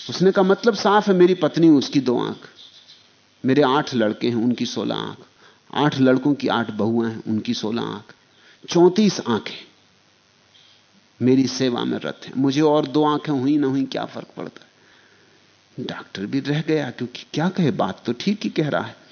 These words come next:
चौंतीस आंखें कि छत्तीस, कितना फर्क पड़ता है, दो आंख कम हुई,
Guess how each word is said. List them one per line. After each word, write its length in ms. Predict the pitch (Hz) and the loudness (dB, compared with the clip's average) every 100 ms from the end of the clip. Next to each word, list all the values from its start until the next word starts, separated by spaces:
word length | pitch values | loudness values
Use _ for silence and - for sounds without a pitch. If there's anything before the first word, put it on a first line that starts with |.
| - - _ _ _ _ _ _ | -20 -20 _ _ _ _ _ _
चौंतीस 480 | - 113 226 208 185 | -4 -2 0 -2 0
आंखें 380 | 175 190 202 214 | 2 4 4 2
कि 100 | 202 | 0
छत्तीस, 520 | - 180 - 185 175 | 0 -4 -2 -4 -4
कितना 380 | - 170 143 196 | -4 -4 0 -2
फर्क 320 | 180 139 - | 0 -4 -2
पड़ता 280 | - 62 - | -6 -6 -12
है, 60 | - _ _ _ _ _ _ _ _ 117 | -20 _ _ _ _ _ _ _ _ 0
दो 260 | 160 143 | 2 4
आंख 180 | 147 - | 0 0
कम 120 | 180 170 | -2 0
हुई, 200 | 151 | -2